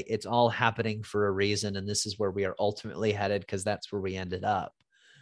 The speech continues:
Um, and, and those are, to me, are saying the same thing. Everything happens for a reason. Nothing happens for a reason. The bottom line is things are happening, and you are part of those things happening. A-,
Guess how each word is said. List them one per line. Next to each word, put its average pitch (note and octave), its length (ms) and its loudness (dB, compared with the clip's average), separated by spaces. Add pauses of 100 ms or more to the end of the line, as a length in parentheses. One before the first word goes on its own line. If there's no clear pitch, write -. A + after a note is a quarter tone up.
(340)
Um, G#2+ 640 -2 (200)
and, F3 220 2
and E3+ 160 2
those F#3+ 220 8
are, E3 180 0 (160)
to D#3 100 -2
me, D3 200 4
are B2+ 100 6
saying A2 360 4
the G2+ 100 -2
same F#2+ 400 0
thing. G2 460 -10 (260)
Everything E3+ 340 10
happens C#3 360 2
for C3+ 120 0
a A#2 40 2
reason. A2+ 380 2
Nothing C3+ 320 4
happens G#2+ 360 0
for - 100 -6
a F#2+ 40 -2
reason. G2 360 -2 (880)
The B2 180 4
bottom C#3 280 8
line A#2 160 6
is G2+ 120 0
things A#2 240 0
are A#2 80 2
happening, G#2 480 0
and G2 100 0
you G#2 120 2
are G2 60 4
part G#2 240 4
of F#2+ 120 0
those F2 200 0
things F#2 240 -6
happening. F#2+ 520 -6 (680)
A-, G#2+ 60 -8